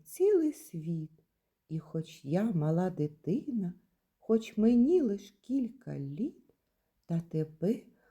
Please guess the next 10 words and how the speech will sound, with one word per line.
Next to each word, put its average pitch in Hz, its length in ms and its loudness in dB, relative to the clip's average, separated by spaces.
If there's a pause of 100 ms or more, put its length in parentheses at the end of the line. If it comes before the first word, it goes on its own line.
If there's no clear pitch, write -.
(120)
матусю 339 840 2
мила, 226 760 2 (320)
я 175 160 -2
кохаю 311 840 0
над 208 300 0
життя 180 800 -6 (640)
і 180 120 2
бажаю, 170 840 0 (360)
будь 285 440 2
щаслива, 165 1200 -2